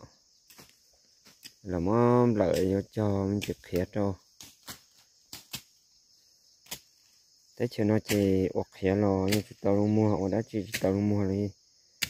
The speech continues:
Thì chỉ ọc cho là nọ, thì chỉ tao vô hậu, tê tá la, tê han ạ. Nhưng mà dù mà nó xa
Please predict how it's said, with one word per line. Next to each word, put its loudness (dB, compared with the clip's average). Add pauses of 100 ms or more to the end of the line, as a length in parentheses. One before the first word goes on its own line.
(380)
Thì -14
chỉ 0
ọc -2
cho -2
là 2
nọ, 2 (140)
thì -4
chỉ -12
tao 0
vô 0
hậu, -4
tê -6 (100)
tá -4
la, 2
tê -2
han 0
ạ. 2 (1200)
Nhưng -2
mà 4
dù 4
mà 0
nó 0
xa 0